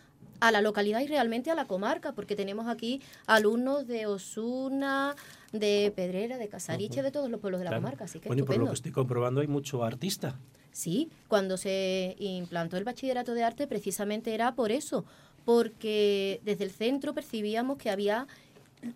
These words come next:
Speaker 1: inquietudes artísticas en, en la
Speaker 2: Ajá.
Speaker 1: comarca, no solo dentro del alumnado del Aguilaricano, sino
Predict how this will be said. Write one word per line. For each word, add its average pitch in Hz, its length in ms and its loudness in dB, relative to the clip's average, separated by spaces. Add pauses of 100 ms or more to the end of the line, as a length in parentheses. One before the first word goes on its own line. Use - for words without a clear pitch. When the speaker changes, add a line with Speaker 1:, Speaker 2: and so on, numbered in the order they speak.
(220)
Speaker 1:
inquietudes 220 680 0
artísticas 226 560 -4
en, 196 360 -2
en 196 160 -4
la 185 60 0
Speaker 2:
Ajá. 180 80 -2
Speaker 1:
comarca, 226 460 0
no 240 140 -2
solo 240 580 -2 (100)
dentro 214 280 -4
del 190 100 0
alumnado 180 400 -2
del 165 120 -6
Aguilaricano, 170 720 -4 (220)
sino 269 460 -2